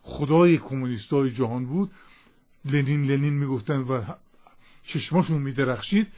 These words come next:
لنین دستور داد این دختر دوازده ساله و چهارده ساله رو بندازن توی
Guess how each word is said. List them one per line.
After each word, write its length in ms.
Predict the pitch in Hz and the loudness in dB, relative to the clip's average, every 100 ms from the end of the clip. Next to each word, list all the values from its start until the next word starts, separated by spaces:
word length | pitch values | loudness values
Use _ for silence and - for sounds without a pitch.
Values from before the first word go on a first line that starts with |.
| - - | -18 -8
لنین 300 | 139 147 160 | -6 -4 -2
دستور 360 | 139 110 151 | -4 -6 -8
داد 220 | 139 139 147 | -6 -8 -8
این 120 | 135 | -10
دختر 320 | 123 - 147 | -10 -8 -8
دوازده 600 | 131 - 131 113 110 120 | -8 -8 -10 -10 -12 -16
ساله 320 | 104 123 123 135 - - - | -16 -14 -12 -14 -18 -20 -10
و 100 | 131 | -10
چهارده 460 | 107 127 120 120 101 | -8 -8 -8 -8 -10
ساله 240 | 131 127 | -14 -12
رو 100 | 151 | -12
بندازن 500 | 143 156 143 147 156 _ _ _ _ - | -8 -10 -8 -10 -12 _ _ _ _ -14
توی 500 | 151 143 147 147 | -8 -4 -2 -2